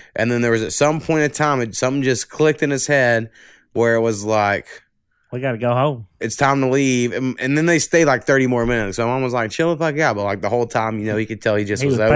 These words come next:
Speaker 2: pacing.
Speaker 1: it.
Speaker 2: Yeah.
Speaker 1: And I was like, I mean, I get it. I mean, it's fine. I do that shit all the time at their
Speaker 2: It
Speaker 1: house.
Speaker 2: happens to me and my wife when we're at other places. One of us will just look at each other like,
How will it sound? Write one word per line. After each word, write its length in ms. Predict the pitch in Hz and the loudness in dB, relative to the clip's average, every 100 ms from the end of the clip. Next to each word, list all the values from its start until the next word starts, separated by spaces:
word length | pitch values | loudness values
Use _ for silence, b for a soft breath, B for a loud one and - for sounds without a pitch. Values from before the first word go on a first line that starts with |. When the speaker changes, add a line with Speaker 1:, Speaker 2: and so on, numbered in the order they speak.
| 151 | 6
Speaker 2:
pacing. 280 | 131 135 - | 4 2 -2
Speaker 1:
it. 40 | - 143 | -8 -4
Speaker 2:
Yeah. 180 | 139 127 - | -2 -4 -4
Speaker 1:
And 80 | 107 | -2
I 80 | |
was 140 | 123 120 | 0 2
like, 420 | 117 104 98 - _ | 2 0 -2 -8 _
I 40 | 107 | -4
mean, 120 | 139 | 0
I 100 | 175 | 0
get 340 | 185 160 202 | 2 2 2
it. 320 | 139 113 - - | 2 0 -2 -8
I 60 | - | -4
mean, 100 | 131 | -2
it's 120 | 151 | 0
fine. 240 | 147 165 127 | 0 0 0
I 40 | |
do 80 | 156 | 2
that 100 | 147 | 2
shit 160 | - 113 | 0 -2
all 180 | 120 | 0
the 60 | 127 | 0
time 300 | 120 127 104 | 0 -2 -2
at 200 | 101 95 | -4 -2
their 140 | 104 95 | 0 2
Speaker 2:
It 60 | |
Speaker 1:
house. 80 | 190 | 4
Speaker 2:
happens 280 | 254 285 247 | 4 2 0
to 60 | 196 | 2
me 120 | 196 | 2
and 100 | 180 | 4
my 60 | |
wife 340 | 147 151 165 143 | 4 6 4 2
when 80 | 135 | 2
we're 220 | 147 156 | 2 4
at 60 | |
other 140 | 160 156 | 2 2
places. 380 | 156 160 156 143 | 2 2 0 -2
One 200 | 143 151 | 0 0
of 100 | 147 | 0
us 80 | 127 | -2
will 80 | 131 | -6
just 140 | 120 | -4
look 180 | 143 131 | -4 -2
at 60 | |
each 140 | 139 135 | -2 -2
other 180 | 139 131 | -2 -2
like, 200 | 110 | -2